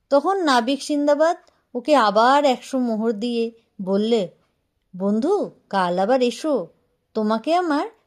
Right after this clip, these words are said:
তৃতীয় সমুদ্রযাত্রার গল্প শোনাবো। কেমন?" আজকের গল্পটা একটু ছোট। গল্প সবাই মন দিয়ে শুনছো তো?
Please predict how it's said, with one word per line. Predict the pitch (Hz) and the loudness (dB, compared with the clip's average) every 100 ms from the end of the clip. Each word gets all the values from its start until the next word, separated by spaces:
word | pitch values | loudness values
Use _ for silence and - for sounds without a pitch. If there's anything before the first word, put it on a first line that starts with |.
| _ - | _ -6
তৃতীয় | 359 359 359 370 | -4 -2 -2 -2
সমুদ্রযাত্রার | - 285 262 226 254 240 226 226 220 | 0 0 0 4 4 4 0 0 -2
গল্প | 196 196 190 190 | 0 -2 -4 -10
শোনাবো। | - 180 175 165 175 _ _ _ _ _ - | -10 -10 -10 -12 -18 _ _ _ _ _ -4
কেমন?" | 196 240 523 339 175 _ _ _ _ _ _ _ _ _ _ _ _ _ _ _ _ _ _ _ _ _ _ _ _ _ - | -2 -2 -2 -6 -8 _ _ _ _ _ _ _ _ _ _ _ _ _ _ _ _ _ _ _ _ _ _ _ _ _ -4
আজকের | 196 196 247 294 | -4 2 2 2
গল্পটা | 370 392 427 453 | 0 -2 -2 -2
একটু | - 415 | 0 -2
ছোট। | 415 - 214 160 156 156 _ _ _ _ _ _ - | -2 -4 -4 -4 -12 -14 _ _ _ _ _ _ -8
গল্প | 185 190 190 | 0 0 2
সবাই | 254 269 294 | 2 4 4
মন | 285 247 240 247 | 4 2 0 0
দিয়ে | 294 | 0
শুনছো | 294 240 220 294 | -2 -4 -4 -6
তো? | 349 508 330 | -4 -2 -2